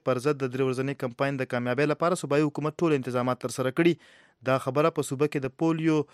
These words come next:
د ایمرجنسي مرکز مشر ډاکټر سیف الرحمن تیر ماښام په کوټه کې یو خبري کانفرنس ته وینا کولو په وخت کړي. د ویلي چې د بلوچستان درې ضلعې د پولیو د وایرس په حواله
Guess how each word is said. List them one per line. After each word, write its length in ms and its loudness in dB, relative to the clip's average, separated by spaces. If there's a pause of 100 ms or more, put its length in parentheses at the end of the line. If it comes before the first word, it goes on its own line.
(340)
د 140 2
ایمرجنسي 540 0
مرکز 340 -2
مشر 280 -2
ډاکټر 320 -2
سیف 220 -4
الرحمن 420 -2 (280)
تیر 240 2
ماښام 460 2
په 160 -4
کوټه 260 -2
کې 220 0
یو 100 -2
خبري 300 -4
کانفرنس 400 -4
ته 520 -4
وینا 280 2
کولو 260 0
په 80 2
وخت 160 -6
کړي. 160 4 (1400)
د 220 10
ویلي 240 6
چې 180 -4
د 140 2
بلوچستان 500 2
درې 300 6
ضلعې 260 2
د 140 -2
پولیو 400 4 (100)
د 160 0
وایرس 320 2
په 140 -2
حواله 240 4